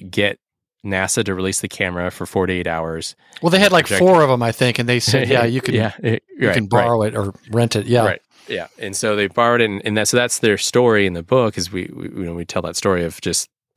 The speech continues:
Speaker 1: again, it's kind of an origin story of, of the value of tr-, why treating people matter and being creative in their engineering and looking for solutions that are outside of the box.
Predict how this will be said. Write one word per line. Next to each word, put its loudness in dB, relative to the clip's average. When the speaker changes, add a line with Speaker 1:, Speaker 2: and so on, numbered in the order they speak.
Speaker 1:
again, 0
it's -4
kind 0
of -2
an -4
origin 2
story 0
of, -8
of -2
the -2
value 2
of -2
tr-, -20
why 0
treating 2
people 0
matter 0
and 0
being 2
creative 2
in -4
their 0
engineering 0
and -2
looking 0
for -2
solutions -2
that 0
are 0
outside -2
of -4
the -8
box. -2